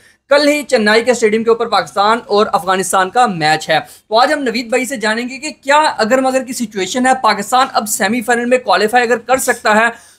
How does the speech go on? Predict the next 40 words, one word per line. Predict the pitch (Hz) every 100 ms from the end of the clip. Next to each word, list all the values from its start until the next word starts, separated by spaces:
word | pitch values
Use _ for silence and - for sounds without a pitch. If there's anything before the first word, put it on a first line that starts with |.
| -
तो |
किस | 262 330 -
सूरत | 240 262 269
में | 277
कर | 269
सकता | 220 233 -
है, | 247 247
क्या | 262
पाकिस्तान | 254 208 208 226
को | 233 233
सारे | - 160 165 254
मैचेस | 262 262 240
जीतने | 220 - 233
होंगे, | 233 240
क्या | 240 254
इसमें | 226 226 247
कोई | 254 254 220 - _
हार | - 165 185 240
का | 254
चांस | 254 208 214 226
नजर | 220 220
आ | - 170 202
रहा | 233
है | 254
कि | 262
हारने | 208 185 202 240
के | 226
बाद | 196 226
भी | 226
पाकिस्तान | 202 190 233 233
की |
टीम | 220 226
सेमीफाइनल | 214 180 214 220 208
में | 226
क्वालिफाई | 214 185 214 214
करती | 196 214
नजर | 196 180
आ | 175 220
रही | 254
है? | 254